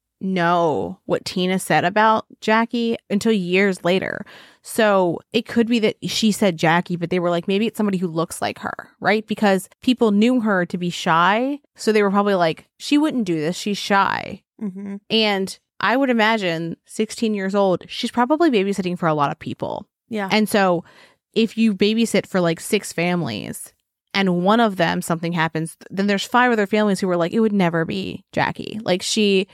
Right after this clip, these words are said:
Speaker 2: Right.
Speaker 1: is great with our kids."
Speaker 2: Mm-hmm. And I was thinking, too, like, today we have tons of social media, right?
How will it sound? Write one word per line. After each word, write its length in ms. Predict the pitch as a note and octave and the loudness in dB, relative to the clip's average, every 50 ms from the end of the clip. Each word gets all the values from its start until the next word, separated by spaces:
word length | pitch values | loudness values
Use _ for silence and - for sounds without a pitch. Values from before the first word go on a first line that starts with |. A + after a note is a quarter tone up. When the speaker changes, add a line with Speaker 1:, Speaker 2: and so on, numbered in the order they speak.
| - - | -16 -4
Speaker 2:
Right. 320 | - G3+ F3 - - - - - | -4 -4 -4 -4 -10 -16 -10 -2
Speaker 1:
is 140 | G#3+ G3+ F#3+ | 0 0 2
great 240 | - G3 F#3 E3+ A2+ | 2 2 2 2 0
with 120 | - - | 0 0
our 140 | F3 F3+ G3+ | 0 -2 0
kids." 500 | - F#3 - - - - - - - - _ _ - | 0 -2 -2 -2 -6 -6 -8 -8 -8 -10 _ _ -4
Speaker 2:
Mm-hmm. 380 | B3 A3 G3 G#3+ G3+ G3+ A3+ B3+ - - - - - _ - | -4 -2 -2 -2 -2 -2 -4 -6 -8 -12 -20 -20 -20 _ -2
And 120 | - A#3+ | 0 2
I 20 | A#3+ | 2
was 120 | A#3 - | 0 2
thinking, 320 | - B3+ A#3+ A3 A#3 G#3+ | 0 0 0 0 -2 -4
too, 180 | G3+ - D4+ D#4 | -2 0 0 2
like, 160 | B3 G3 F#3+ | 2 0 0
today 640 | - - A#3+ G3 G#3 G#3+ A3 G#3 F#3 E3 F3+ F3+ - - | 0 -2 0 2 4 4 4 4 2 2 0 -4 -6 -4
we 140 | G3+ A3 G#3 | 0 2 4
have 460 | G3+ A3 F#3+ F#3+ F#3+ F#3 F#3 - _ _ - | 4 4 2 2 0 0 -2 -6 _ _ -6
tons 220 | - G3 F#3 E3+ | -2 0 0 0
of 100 | G3+ G3+ | 0 -2
social 320 | - - G#3 G#3 - - A#3+ | 0 0 0 0 0 2 2
media, 280 | F#3+ F3 E3+ E3 E3 | 2 4 2 2 0
right? 280 | E3+ E3+ F3 G3 - | 0 0 -2 -2 -4